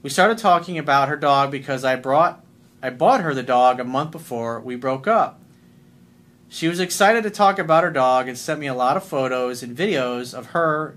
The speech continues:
and her dog playing." Oh, that's so nice. "This all happened on Facebook Messenger. There was contact, but nothing personal, all about the dog. And I responded very slowly to her messages, something like two in two days."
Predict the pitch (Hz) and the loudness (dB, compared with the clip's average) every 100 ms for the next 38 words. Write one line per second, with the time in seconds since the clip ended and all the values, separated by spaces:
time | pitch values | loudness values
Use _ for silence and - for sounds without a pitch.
0 | - 123 123 117 113 117 113 120 110 98 | -14 -10 -8 -6 -4 -6 -10 -12 -10 -10
1 | 98 - _ _ _ _ _ _ _ - | -16 -20 _ _ _ _ _ _ _ -8
2 | 180 131 110 104 98 95 98 104 - 135 | -4 -4 -4 -8 -10 -14 -16 -14 -8 -8
3 | 113 - 104 101 107 131 131 131 127 127 | -8 -10 -12 -10 -12 -10 -8 -8 -8 -10
4 | 127 127 131 - - _ _ _ - - | -12 -14 -18 -20 -20 _ _ _ -20 -20
5 | _ 196 - 247 185 165 165 151 147 147 | _ 0 2 2 4 4 2 -2 -2 -2
6 | 147 139 165 160 202 220 139 117 110 104 | -4 -2 -8 -2 0 0 -2 -6 -8 -4
7 | 131 151 156 220 254 262 190 175 170 160 | -4 -2 -2 0 2 2 2 2 0 -4
8 | 143 143 147 170 160 139 131 131 131 123 | -2 -2 -2 -8 -6 -4 -4 -6 -8 -6
9 | 127 127 135 135 131 131 123 123 113 110 | -2 0 0 4 2 2 -4 -4 -2 -2
10 | 101 98 - - - 185 214 202 - 180 | -4 -8 -20 -16 -4 0 2 0 0 0
11 | 180 165 151 156 151 202 214 170 156 170 | 0 -2 -2 -2 -4 -4 -2 -2 -6 -8
12 | 165 180 190 127 117 107 - 151 151 147 | -4 -4 -4 -8 -12 -12 -10 -10 -10 -8
13 | 139 135 139 135 135 135 135 120 95 98 | -10 -10 -8 -6 -6 -10 -12 -10 -14 -18